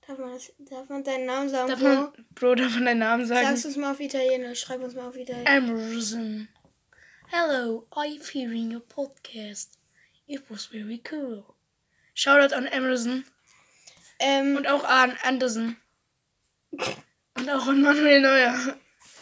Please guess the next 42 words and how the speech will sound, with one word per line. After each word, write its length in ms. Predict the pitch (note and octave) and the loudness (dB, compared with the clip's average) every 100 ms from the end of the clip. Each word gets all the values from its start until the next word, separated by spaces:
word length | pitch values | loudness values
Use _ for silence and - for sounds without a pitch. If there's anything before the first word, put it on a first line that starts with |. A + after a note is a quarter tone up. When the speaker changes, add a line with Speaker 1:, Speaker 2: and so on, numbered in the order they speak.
| - - - - - - - - - _ - - _ _ _ | -20 -18 -20 -20 -20 -20 -20 -20 -20 _ -14 -14 _ _ _
Speaker 1:
Ähm, 420 | - D4+ D4+ D4 C4+ - | -2 0 0 -4 -8 -4
Speaker 2:
Er 60 | C#4 | 0
hat 100 | D4 | 2
Speaker 1:
und 60 | |
Speaker 2:
grad 120 | C#4+ | 2
auch 140 | C4 C4 | 2 2
wieder 140 | C4+ | 2
auf 100 | B3+ | 2
meiner 180 | B3+ B3 | -2 -2
Maus 240 | A#3+ B3 B3 | -2 -4 -6
rumgeklickt. 560 | A#3 A3 - A3+ - - - | -8 -8 -12 -14 -16 -20 -14
Jetzt 140 | A3+ | -10
hat 100 | A#3+ | -8
er 80 | A3+ | -8
die 100 | G#3+ | -8
D 120 | G#3 A3 | -10 -10
P 120 | A3+ | -10
I 160 | A3 | -10
verstellt. 420 | G#3+ G#3+ - G3+ - _ _ - _ _ _ - - - - - - - - - - | -10 -12 -12 -14 -18 _ _ -20 _ _ _ -20 -16 -16 -16 -18 -18 -20 -20 -20 -12
Speaker 1:
ja, 340 | C#4 D4+ D#4+ | 0 4 6
auf 100 | D4 | 4
jeden 160 | E4 D#4 | -2 -4
Fall, 280 | D#4+ D4 C#4 | -4 -6 -6
wir 140 | D4+ | -6
waren 180 | D4 D4+ | -4 -4
bei 100 | D4 | -4
meinem 240 | D4 D4 - | -6 -6 -6
Geburtstag, 380 | D4+ - D#4+ | -6 -4 -6
also 220 | D4+ C#4+ C#4+ | -6 -6 -4
da 120 | C#4 | -4
gab's, 300 | C#4+ C#4 - _ - - - _ _ - | -4 -6 -10 _ -20 -20 -20 _ _ -20
das 220 | - C#4 | -16 -8
einzige 420 | D4+ E4 F#4 E4 | -4 -4 -2 -4
Komische 480 | C#4 - D#4+ E4 E4 | -4 -4 -2 -2 -4
war 160 | D4 C#4+ | -4 -2
irgendwie, 220 | D4 C#4+ | -2 -2
der 120 | C#4+ | -4
Basketballplatz 680 | C4+ C4+ C#4 D4 C#4+ C#4+ C#4 | -2 -4 -4 -6 -6 -6 -6
war 140 | C#4 C4+ | -4 -6
auf 80 | |
dem 80 | C4+ | -6
Rasen. 520 | B3 A#3 A#3 B3 A#3+ | -10 -6 -6 -6 -8